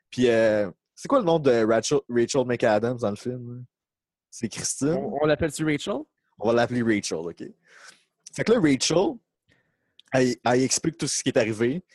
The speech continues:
Speaker 1: Puis là, Doctor Strange, il voit comme toutes les espèces de vis puis de, de trucs qui font, font que sa main, ses mains, ils tiennent ensemble, puis que là, il se fait expliquer que, euh, tous ses nerfs puis tout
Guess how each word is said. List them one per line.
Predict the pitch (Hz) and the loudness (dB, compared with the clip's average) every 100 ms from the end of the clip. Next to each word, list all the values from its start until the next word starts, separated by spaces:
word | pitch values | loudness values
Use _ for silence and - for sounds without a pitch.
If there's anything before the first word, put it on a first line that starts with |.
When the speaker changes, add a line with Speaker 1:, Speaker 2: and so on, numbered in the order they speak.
| _ _ | _ _
Speaker 1:
Puis | - | 2
là, | 175 - | 2 2
Doctor | 147 151 165 | 0 0 0
Strange, | - 170 190 113 | 0 0 0 -2
il | |
voit | 110 156 | 0 0
comme | 139 123 | 0 -2
toutes | - | -2
les | 151 131 | 0 2
espèces | - 165 120 | 2 0 2
de | 117 | 0
vis | 107 107 139 131 - | 0 -2 -2 -2 -8
puis | - | -6
de, | 110 110 101 95 87 _ _ - | -2 0 0 -4 -6 _ _ -12
de | 117 | -10
trucs | - 156 - | -4 -4 -4
qui | - | -8
font, | 139 139 - | -2 -2 -2
font | - 143 | -2 -2
que | - | 0
sa | 117 | -2
main, | 120 143 131 - - | 0 -2 -4 -10 -14
ses | - 120 | -6 -2
mains, | 123 139 - | -2 -4 -6
ils | 143 | -10
tiennent | 107 131 120 | -4 -2 0
ensemble, | 117 - 120 131 139 | 0 0 -2 -4 -8
puis | - 117 | -10 -6
que | 92 | -6
là, | - _ _ _ - | -6 _ _ _ -6
il | 151 | -4
se | - | -2
fait | 165 | -2
expliquer | - - 180 165 | -4 -6 -6 0
que, | 131 117 107 | 2 2 -2
euh, | 98 104 _ _ _ _ | -6 -14 _ _ _ _
tous | - 180 | -2 0
ses | - 135 117 | 2 0 2
nerfs | 113 120 127 123 120 | 0 2 2 0 -4
puis | - | -4
tout | 135 | -2